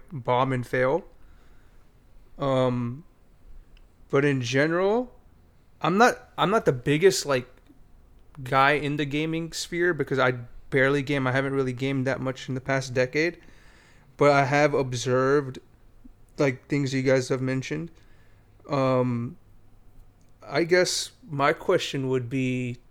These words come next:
to you guys, does it matter if the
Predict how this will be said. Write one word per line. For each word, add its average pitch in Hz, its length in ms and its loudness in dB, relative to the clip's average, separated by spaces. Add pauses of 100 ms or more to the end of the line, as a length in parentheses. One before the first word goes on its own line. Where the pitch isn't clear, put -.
(100)
to - 140 -6
you 127 300 -4
guys, 127 680 -2 (2250)
does 156 180 0
it 170 120 4
matter 143 840 4
if 165 220 -2
the 139 180 -4